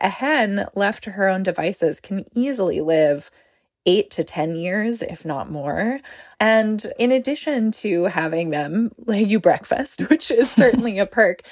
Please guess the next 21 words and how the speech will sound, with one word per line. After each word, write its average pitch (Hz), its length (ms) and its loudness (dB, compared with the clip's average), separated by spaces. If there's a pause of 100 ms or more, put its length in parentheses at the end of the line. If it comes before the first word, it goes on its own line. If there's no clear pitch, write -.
(240)
if - 180 -2
you're 180 100 4
interested 190 640 -2
in 151 400 -4
gardening 220 640 0
or 190 140 -2
farming 202 420 0
in 208 120 0
your 208 120 -2
backyard, 196 720 2 (420)
chicken 262 420 0
manure 294 580 2
can 196 260 -4
make 190 260 -2
for 175 640 2
the 180 80 -2
most 220 420 -2
amazing 196 580 -2
compost. - 840 -6
<laughs> - 60 -20
But 294 160 2